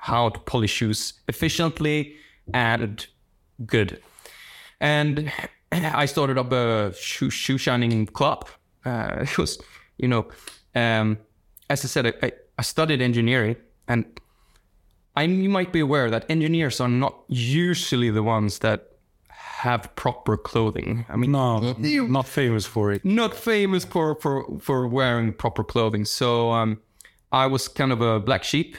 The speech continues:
Speaker 1: uh, around the, the engineers. But I, I found, you know, crazy people like myself that mostly worked, uh, studied in economics, um,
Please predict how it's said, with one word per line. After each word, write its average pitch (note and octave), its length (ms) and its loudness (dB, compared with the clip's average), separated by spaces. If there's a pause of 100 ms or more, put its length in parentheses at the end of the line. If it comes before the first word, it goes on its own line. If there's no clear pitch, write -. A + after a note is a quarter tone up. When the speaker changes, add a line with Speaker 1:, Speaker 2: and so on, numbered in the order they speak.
(140)
Speaker 1:
uh, A2 580 0
around A#2 300 2
the, G#2 180 2
the A2 140 2
engineers. G#2 500 2 (640)
But B2+ 360 0
I, C3 340 2
I C3 120 0
found, D3+ 540 0 (100)
you C3+ 60 -2
know, B2 260 0 (2500)
crazy F3 400 0
people E3 340 -2
like B2+ 240 0
myself C#3+ 800 -2
that C3 240 0
mostly D3+ 380 0
worked, B2 320 -2
uh, A2 360 0
studied A#2 400 0
in G#2 400 2 (440)
economics, A2 600 -2 (360)
um, A2 640 2